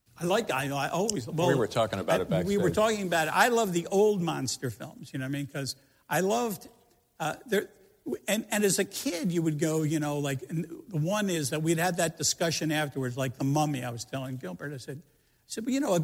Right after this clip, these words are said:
Speaker 1: a mummy could never catch me. You know what I mean? I can outrun any mummy. No, no mummy is gonna catch me. I can, you know, I got shoes on, the rubber soles. They're never gonna catch me." And, and then a friend said, you know,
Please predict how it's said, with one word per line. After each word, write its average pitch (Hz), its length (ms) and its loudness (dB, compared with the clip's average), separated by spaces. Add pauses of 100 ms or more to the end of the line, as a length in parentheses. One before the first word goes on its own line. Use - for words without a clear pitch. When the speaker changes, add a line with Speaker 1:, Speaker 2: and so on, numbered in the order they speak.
(140)
Speaker 1:
a 185 80 2
mummy 285 400 4
could 151 220 -2
never 180 280 0
catch - 400 -8
me. - 160 -16 (640)
You 151 80 -4
know 151 60 0
what 156 40 0
I - 20 0
mean? 190 120 -4
I 233 100 2
can 160 140 -4
outrun 160 440 0
any 160 260 0
mummy. 127 400 -2 (380)
No, 208 120 0 (220)
no 240 160 4
mummy 214 420 6
is 147 140 2
gonna 156 220 0
catch 175 340 0
me. 156 160 0
I 139 120 0
can, 156 200 -4
you 165 80 0
know, 151 60 0
I 127 80 -2
got 139 260 -4
shoes 190 480 -2
on, 160 280 -2
the 156 120 -2 (340)
rubber 175 320 6
soles. 175 600 8
They're 170 120 2
never 202 280 2
gonna 180 180 -2
catch 208 300 0
me." 151 140 0 (440)
And, 156 380 0
and 156 120 0
then 156 100 2
a 143 60 0
friend 170 340 -2
said, 139 420 -2
you 143 100 -2
know, 127 160 -6